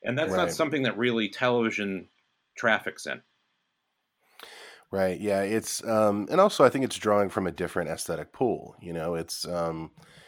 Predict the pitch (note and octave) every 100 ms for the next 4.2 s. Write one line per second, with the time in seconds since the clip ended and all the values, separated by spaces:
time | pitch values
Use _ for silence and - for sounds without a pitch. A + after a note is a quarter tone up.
0 | - - G#2 F2 - - G2 F2+ F2 F2
1 | E2+ F2 G2 - A2+ G#2+ F#2 F#2+ F2+ -
2 | A2 G2 G2+ F#2 F#2 F2 E2+ E2+ E2 G#2+
3 | G2 - G2 F#2 F2 E2+ E2+ F2 F#2 F2
4 | E2 D#2+